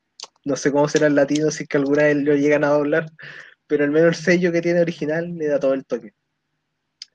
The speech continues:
Eh, y s-, hablar de sus poderes y habilidades igual es spoiler, así que eso no lo toco. Pero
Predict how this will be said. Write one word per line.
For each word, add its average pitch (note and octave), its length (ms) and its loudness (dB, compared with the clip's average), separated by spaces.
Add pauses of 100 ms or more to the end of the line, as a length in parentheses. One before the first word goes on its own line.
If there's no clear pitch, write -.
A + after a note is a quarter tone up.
Eh, A#2+ 500 -6
y A#2+ 760 -6
s-, - 300 -12
hablar C#3 300 4
de D3+ 100 2
sus - 140 -12
poderes C3+ 420 2
y D3 40 4
habilidades C#3 380 2
igual B2+ 200 -2
es C3 140 -2
spoiler, C#3+ 380 -6
así C#3 180 -16
que C3+ 80 -12
eso - 160 -16
no C3 120 -10
lo B2+ 80 -4
toco. D3+ 280 -10 (720)
Pero C3+ 680 2